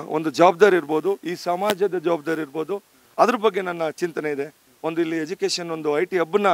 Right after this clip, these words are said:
ಮಾಡ್ಬೇಕು ಅಂತೇಳಿ ದೊಡ್ಡ ಕನಸು ನನಗೆ. ಒಂದು ಐ ಟಿ ಬಿ ಟಿ ಕ್ಷೇತ್ರವನ್ನು ತಂದ್ರೆ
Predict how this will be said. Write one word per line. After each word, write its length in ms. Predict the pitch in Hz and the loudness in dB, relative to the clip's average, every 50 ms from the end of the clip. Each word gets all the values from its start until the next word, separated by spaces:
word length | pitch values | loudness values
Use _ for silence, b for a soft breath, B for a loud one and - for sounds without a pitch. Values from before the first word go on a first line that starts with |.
| 143 131 _ _ _ _ _ _ - | 2 0 _ _ _ _ _ _ 0
ಮಾಡ್ಬೇಕು 380 | 151 165 175 151 156 151 - 151 | 2 2 2 4 2 -2 -2 -4
ಅಂತೇಳಿ 280 | 143 131 156 139 120 | -4 -4 -4 -4 -2
ದೊಡ್ಡ 220 | 139 170 175 175 214 | -2 0 2 4 4
ಕನಸು 360 | - - 165 147 - - 131 | 4 2 0 -4 -4 -8 -10
ನನಗೆ. 260 | 123 120 120 123 - _ _ _ _ _ - | -8 -10 -10 -12 -14 _ _ _ _ _ -6
ಒಂದು 140 | 143 151 165 | 0 2 2
ಐ 60 | 180 | 2
ಟಿ 100 | 180 208 | 2 2
ಬಿ 120 | 175 175 | 0 0
ಟಿ 100 | 175 180 | 0 -2
ಕ್ಷೇತ್ರವನ್ನು 420 | 170 - 190 160 - 165 165 165 160 | 0 0 0 -2 0 -2 -4 -4 -2
ತಂದ್ರೆ 400 | - 190 196 185 160 156 151 | 0 0 0 2 2 0 0